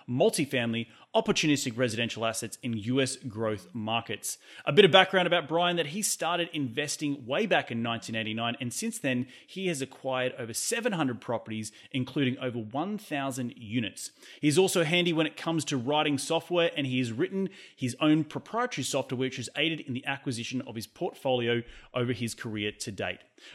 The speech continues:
Brian is a resident of Northern California and is an avid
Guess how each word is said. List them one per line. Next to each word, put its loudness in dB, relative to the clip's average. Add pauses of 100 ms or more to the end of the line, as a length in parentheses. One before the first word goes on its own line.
Brian 12
is 2
a 0
resident 4
of 0
Northern 4
California 0
and -2
is -2
an -10 (140)
avid 4